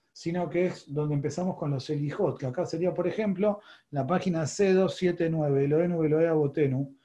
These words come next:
Altá, Simán, Ucalá, donde empezamos a pedirle perdón a Borolán por nuestras Averot,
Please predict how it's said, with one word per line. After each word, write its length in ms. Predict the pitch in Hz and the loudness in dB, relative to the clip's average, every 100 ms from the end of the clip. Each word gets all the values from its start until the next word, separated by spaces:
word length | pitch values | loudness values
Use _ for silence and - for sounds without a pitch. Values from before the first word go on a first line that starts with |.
| _ _ | _ _
Altá, 460 | 131 131 175 180 175 | -4 0 2 2 2
Simán, 340 | 160 156 165 | -2 -2 0
Ucalá, 400 | 156 135 143 147 | 0 0 2 2
donde 200 | 131 131 | 2 0
empezamos 380 | 135 143 202 185 | -4 -2 -2 -2
a 100 | 170 | -2
pedirle 300 | 170 190 208 | 0 0 0
perdón 320 | 160 175 202 | 0 0 2
a 20 | |
Borolán 340 | 190 180 190 190 | 2 2 2 2
por 140 | 180 | 0
nuestras 340 | 151 147 143 143 | -2 -4 -6 -2
Averot, 480 | 135 156 220 233 | 2 4 4 2